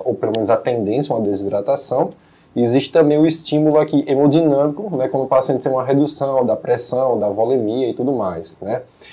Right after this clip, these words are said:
A osmolaridade normal, ela gira em torno de oito-, duzentos e oitenta, duzentos e noventa e cinco miliosmoles. E pra você ter uma ideia de como isso é mais importante, né, pequenas variações de dois por cento dessa osmolaridade já é suficiente pra fazer alteração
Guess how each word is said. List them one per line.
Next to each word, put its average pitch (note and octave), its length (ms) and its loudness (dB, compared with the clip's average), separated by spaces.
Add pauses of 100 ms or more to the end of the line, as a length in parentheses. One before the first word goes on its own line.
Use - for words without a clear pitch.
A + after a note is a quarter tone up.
(240)
A F3 140 6
osmolaridade D3+ 520 4
normal, C#3+ 560 4
ela G3+ 180 4
gira D3 180 4
em C#3+ 100 2
torno C3+ 240 2
de B2 140 4
oito-, A2 140 4
duzentos A2+ 260 -2
e - 40 4
oitenta, A#2 440 0
duzentos G2+ 240 -2
e - 20 -6
noventa A#2 300 0
e A#2+ 40 -2
cinco B2+ 260 -4
miliosmoles. A#2 800 0 (440)
E E3+ 80 2
pra D3 100 2
você D3 200 4
ter D#3 140 4
uma D#3+ 120 8
ideia C#3+ 280 6
de C#3 120 4
como E3 440 4
isso D3 160 2
é C#3 40 6
mais C3+ 240 4
importante, C3+ 680 2
né, C#3+ 140 2
pequenas D#3 640 2
variações C#3 680 4
de A#2 140 -4
dois B2 260 4
por D#3 160 -4
cento D#3 460 -2
dessa C#3 260 2
osmolaridade B2+ 680 2
já A#2 100 2
é C3 140 4
suficiente D3+ 640 -4
pra B2 160 0
fazer B2+ 180 2
alteração C#3+ 640 0